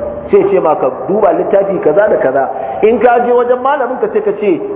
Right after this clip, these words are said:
"Na ji wani bayani a wajen wani malami ya ce a duba littafi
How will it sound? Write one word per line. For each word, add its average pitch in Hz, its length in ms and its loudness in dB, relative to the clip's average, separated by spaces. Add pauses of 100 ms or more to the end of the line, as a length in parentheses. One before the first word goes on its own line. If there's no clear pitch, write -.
"Na 214 240 4
ji 208 80 0
wani 240 160 2
bayani 214 400 0
a 175 80 0
wajen 190 240 0
wani 190 80 -4
malami 190 360 -2
ya 202 200 0
ce 226 80 0
a 233 80 -2
duba 190 240 0
littafi 196 480 0